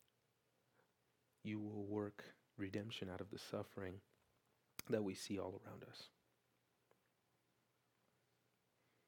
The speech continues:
And as we, uh, wait and act and, and live in step with your word in this brokenness, God, we pray that you would let us live as people with hope,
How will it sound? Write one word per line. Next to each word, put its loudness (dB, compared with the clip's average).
And 4
as 2
we, 2
uh, -2
wait 4
and 0
act 0
and, -4
and 4
live 6
in 0
step 2
with -4
your 2
word 4
in 4
this 2
brokenness, -2
God, 0
we 0
pray 0
that 0
you -2
would -2
let 4
us 0
live 6
as 2
people 0
with -2
hope, -2